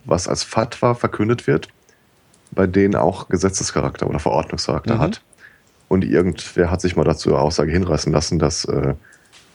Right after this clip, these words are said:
Speaker 1: wer sich nicht vollständig bekleidet, ist so eine Schlampe. Das heißt, das ist tatsächlich das geltende Recht in Jordanien.
Speaker 2: Mhm.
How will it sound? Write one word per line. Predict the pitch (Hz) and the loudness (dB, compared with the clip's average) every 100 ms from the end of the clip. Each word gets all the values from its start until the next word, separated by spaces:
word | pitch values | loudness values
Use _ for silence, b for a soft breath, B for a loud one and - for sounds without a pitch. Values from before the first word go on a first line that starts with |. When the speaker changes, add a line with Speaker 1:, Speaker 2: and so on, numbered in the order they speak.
| - | -8
Speaker 1:
wer | - 76 | 0 2
sich | 78 - | 2 0
nicht | 78 | 0
vollständig | - - - - 87 - 78 | -2 -10 -4 0 2 2 0
bekleidet, | - 78 71 78 80 | 0 0 0 2 0
ist | 76 | -2
so | 80 | -2
eine | 80 | -2
Schlampe. | - 82 98 98 - B B B B B _ | -2 0 0 -2 -4 B B B B B _
Das | 87 | -2
heißt, | - 82 | 0 2
das | 87 - | 0 -4
ist | - | -2
tatsächlich | 90 - - 76 | 0 0 0 -2
das | - | 0
geltende | 76 71 76 | 0 2 0
Recht | 82 85 | 0 -2
in | - | -6
Jordanien. | 67 67 - - - - _ _ | -4 -2 -2 -4 -8 -14 _ _
Speaker 2:
Mhm. | - 139 139 240 | -4 0 0 -2